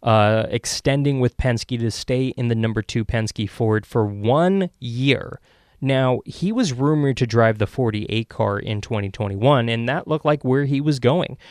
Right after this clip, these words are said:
Brad, going into the season, was extremely unhappy at Penske. Felt like he wasn't the big dog on campus anymore, and felt like he wasn't getting the best equipment, and that the cars weren't up to snuff like they were in years past. And honestly,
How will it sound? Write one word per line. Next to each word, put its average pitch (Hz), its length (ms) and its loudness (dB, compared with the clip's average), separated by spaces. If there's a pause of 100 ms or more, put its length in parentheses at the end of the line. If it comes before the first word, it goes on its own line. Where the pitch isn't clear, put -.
(160)
Brad, 123 340 2
going 135 280 2
into 135 140 0
the 135 100 0
season, 139 380 0
was 135 160 -2
extremely 135 720 -2
unhappy 104 460 -2
at 98 120 -8
Penske. 101 440 -6 (400)
Felt 127 240 2
like 139 160 0
he 135 100 0
wasn't 127 300 0
the 113 80 -4
big 127 200 0
dog 123 280 4
on 113 100 2
campus 127 380 -4
anymore, 107 360 -2 (220)
and 139 200 0
felt 196 360 4
like 151 200 2
he 151 120 0
wasn't 139 340 2
getting 123 260 0
the 107 80 -2
best 113 280 -2
equipment, 117 560 0
and 120 200 -2
that 123 200 -2
the 117 120 -4
cars 147 460 0
weren't 113 340 0
up 139 140 -4
to 117 100 -2
snuff 151 420 -2
like 113 180 -2
they 113 140 0
were 113 260 -2
in 120 100 -4
years 127 220 0
past. - 540 -4
And 127 160 -4 (400)
honestly, 160 560 2